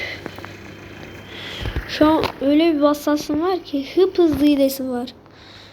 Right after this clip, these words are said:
Kimse beni durduramaz. Ya.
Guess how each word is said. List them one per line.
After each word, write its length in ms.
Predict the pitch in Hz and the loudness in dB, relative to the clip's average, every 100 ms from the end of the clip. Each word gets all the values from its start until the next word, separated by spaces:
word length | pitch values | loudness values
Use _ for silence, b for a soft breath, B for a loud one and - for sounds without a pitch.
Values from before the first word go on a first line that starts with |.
| B - - - - 262 247 | B -20 -20 -20 -4 -2 2
Kimse 380 | - 381 - 339 | 6 6 6 4
beni 220 | 311 294 | 4 4
durduramaz. 600 | 285 247 262 254 220 - - | 0 0 0 0 -2 -8 -6
Ya. 220 | 247 240 | -4 -4